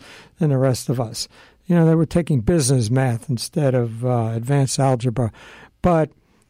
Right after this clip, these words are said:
they would, you know, they could run a lathe. Uh, they could run a bandsaw. They could, uh, they could, uh, uh, rebuild, re-grease, uh, race bearings. And <clears throat> today,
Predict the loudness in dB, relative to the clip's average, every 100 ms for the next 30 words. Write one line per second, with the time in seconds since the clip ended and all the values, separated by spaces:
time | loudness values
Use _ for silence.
0 | 0 2 2 0 0 2 2 2 2 0
1 | 0 0 2 2 2 2 2 2 0 -4
2 | -6 -20 -20 _ 0 2 4 4 2 2
3 | 2 2 2 2 2 2 2 2 2 -4
4 | -16 -20 _ -2 0 0 0 2 2 0
5 | 0 2 4 4 2 0 _ _ _ _
6 | 0 0 0 0 2 2 0 0 4 4
7 | 4 4 2 -4 _ _ -20 _ 0 2
8 | 4 4 2 2 2 0 2 2 2 2
9 | 2 2 2 4 4 2 -2 0 2 4
10 | 4 0 -2 -12 -4 0 0 0 0 0
11 | -2 -10 -16 _ -20 -20 _ _ 0 2
12 | 2 2 2 -2 -8 _ _ -8 -6 -8
13 | -10 -8 -4 -2 0 2 0